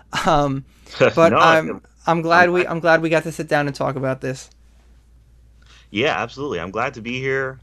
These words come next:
Speaker 2: Um, you know, I'll be on as much as I can be. <laughs>
Speaker 1: I mean,
Speaker 2: 'Cause
Speaker 1: you're gonna, if you're not there, it's not happening. So. <laughs>
Speaker 2: All right. Well, that's, well, hey, that's, that sounds great to me. I'm always glad to be here.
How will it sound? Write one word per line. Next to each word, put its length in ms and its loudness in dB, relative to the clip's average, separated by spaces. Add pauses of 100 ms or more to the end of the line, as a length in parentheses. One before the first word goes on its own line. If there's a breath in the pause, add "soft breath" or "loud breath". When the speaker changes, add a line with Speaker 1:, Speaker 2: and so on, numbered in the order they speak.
(120)
Speaker 2:
Um, 600 -4 (100)
you 160 -8
know, 320 -4 (140)
I'll 160 -2
be 180 -6
on 300 -2
as 160 -12
much 180 -12
as 80 -12
I 120 -4
can 300 -10
be. 280 -12 (340)
<laughs> 380 -6
Speaker 1:
I 120 4
mean, 180 -2
Speaker 2:
'Cause 40 -4
Speaker 1:
you're 140 0
gonna, 140 -2
if 140 -8
you're 140 -2
not 280 -2
there, 260 0
it's 140 -6
not 180 -4
happening. 480 -6
So. 160 -10
<laughs> 280 -2 (2000 loud breath)
Speaker 2:
All 120 -2
right. 200 -4
Well, 100 -4
that's, 300 -6
well, 220 -4
hey, 140 -2
that's, 260 -12
that 180 -12
sounds 200 -8
great 160 -8
to 80 -16
me. 120 -12
I'm 120 -14
always 260 -6
glad 180 -8
to 60 -18
be 100 -14
here. 220 -16